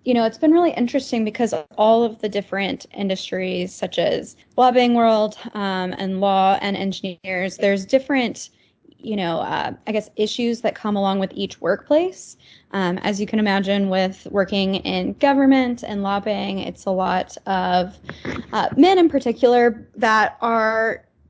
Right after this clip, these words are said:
I guess, have been around in the industry for a long time. And so they have set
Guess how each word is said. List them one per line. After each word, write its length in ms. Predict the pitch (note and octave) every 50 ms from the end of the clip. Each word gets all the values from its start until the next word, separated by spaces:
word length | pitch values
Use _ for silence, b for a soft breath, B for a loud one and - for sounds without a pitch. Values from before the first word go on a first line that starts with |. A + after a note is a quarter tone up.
| _ _ _ -
I 80 | D4 D4+
guess, 200 | D4 D4+ D4+ -
have 340 | D4 C#4+ B3+ A#3+ - - -
been 360 | C4 B3 A#3+ A#3+ A#3+ A#3+ A#3 - -
around 380 | B3 A#3+ B3+ C4 C4+ C4+ C4+
in 80 | C4 A#3
the 100 | A#3 -
industry 440 | G3 G#3+ A3 A3 - - - G3 G#3
for 160 | - - G3+
a 60 | G3 F#3+
long 300 | F#3 F3 F3 F3+ G3+ G3+
time. 440 | - - - F3+ F#3+ - G3 - B3+
And 220 | - - G#3+ G3
so 240 | - - F#3+ F#3+ F#3+
they 180 | G3 F#3+ F3 G3
have 380 | G3+ G3+ F#3+ F#3+ F3 F3+ G3+ -
set 400 | - - - F3+ F3 - -